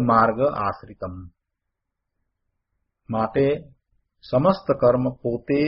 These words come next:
નિશ્ચયથી બંધ માર્ગને આશ્રિત હોવાથી અને બંધ હેતુ એકમ ઇષ્ટમ, બંધનું કારણ હોવાથી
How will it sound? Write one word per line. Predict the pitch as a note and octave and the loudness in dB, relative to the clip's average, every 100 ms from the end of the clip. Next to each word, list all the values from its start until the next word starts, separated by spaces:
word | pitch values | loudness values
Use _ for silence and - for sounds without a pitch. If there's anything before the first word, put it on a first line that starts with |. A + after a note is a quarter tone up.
| D#3 | -2
નિશ્ચયથી | - A2+ G#2+ - C#3+ D3 - D#3+ D3 | -4 -6 -6 2 2 2 0 -4 -2
બંધ | G#2 B2+ C#3+ | 2 4 4
માર્ગને | C3 A#2 A#2 A#2 C3+ D#3 | 6 6 6 2 0 0
આશ્રિત | C3 G2+ G2 - B2+ B2+ G2 | -2 -4 -6 -8 -10 -10 -14
હોવાથી | - G2+ A#2 C3 - D#3 E3+ - _ _ _ _ _ _ _ - _ - | -8 0 4 4 2 -8 -8 -16 _ _ _ _ _ _ _ -20 _ -4
અને | B2+ D3 F3 G#3 _ _ _ _ _ _ _ _ - | 0 2 0 -4 _ _ _ _ _ _ _ _ 4
બંધ | C3+ G3 A3 | 8 10 8
હેતુ | F#3 C#3+ C3+ C3+ D3 C3 D3+ C3+ _ _ _ _ _ _ _ _ _ - | 6 4 0 -2 -4 -4 -10 -18 _ _ _ _ _ _ _ _ _ 0
એકમ | C#3+ D3+ F#3 G3 - B2 | 0 4 4 4 -2 -8
ઇષ્ટમ, | - - G#2 E2+ - _ _ _ _ _ _ _ _ _ - | -8 -6 -6 -6 -14 _ _ _ _ _ _ _ _ _ -6
બંધનું | A#2 C#3 C#3 E3 G3 | 2 2 4 4 2
કારણ | - A#2 A#2 A#2 A#2 | 4 6 6 2 -2
હોવાથી | - A2 B2 D3+ D3+ A2 | -6 0 6 6 6 -8